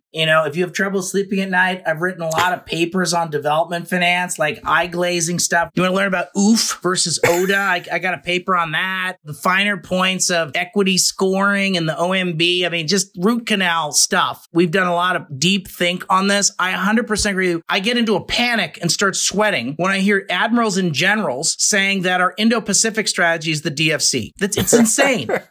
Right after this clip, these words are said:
Speaker 1: It's nuts. We have to have a series of tools in the toolkit. The D F C is a refined tool. It's one tool. We had to have a functioning Exim Bank. I spent a lot of time getting Exim Bank out of its Rip Van Winkle slumber, and then I chaired the Sub-Saharan Africa Advisory Committee.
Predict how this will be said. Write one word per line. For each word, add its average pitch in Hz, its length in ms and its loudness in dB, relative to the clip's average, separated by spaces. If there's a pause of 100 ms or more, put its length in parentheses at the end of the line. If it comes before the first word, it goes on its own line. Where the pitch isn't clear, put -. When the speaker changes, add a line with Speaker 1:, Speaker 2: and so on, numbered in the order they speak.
(100)
Speaker 1:
It's 247 360 0
nuts. 285 680 2 (220)
We 226 200 4
have 277 340 2
to 285 100 0
have 240 560 0
a 214 80 2
series 254 640 2
of - 240 -4
tools 240 480 2
in 202 140 2
the 190 80 4
toolkit. 196 580 0
The 196 100 -2
D 208 240 2
F 269 100 2
C 247 180 2
is 220 160 0
a 214 60 2
refined 226 1080 0
tool. 196 500 2
It's 180 240 0
one 226 460 2
tool. 202 320 2
We 147 140 0
had 165 180 2
to 180 80 0
have 185 120 0
a 185 60 -4
functioning 190 480 0
Exim 220 320 0
Bank. 135 220 -2
I 139 60 -2
spent 165 260 0
a 160 40 0
lot 160 220 2
of 175 80 -4
time 180 240 0
getting 175 300 0
Exim 180 360 0
Bank 180 300 -2
out 175 180 2
of 180 140 0
its 175 180 -2
Rip 180 240 0
Van 175 220 -2
Winkle 175 320 -2
slumber, 185 720 2
and 156 100 0
then 180 140 0
I 196 120 0
chaired 185 340 -2
the 175 80 0
Sub-Saharan 180 580 0
Africa 180 400 -2
Advisory 196 480 -2
Committee. 131 260 -4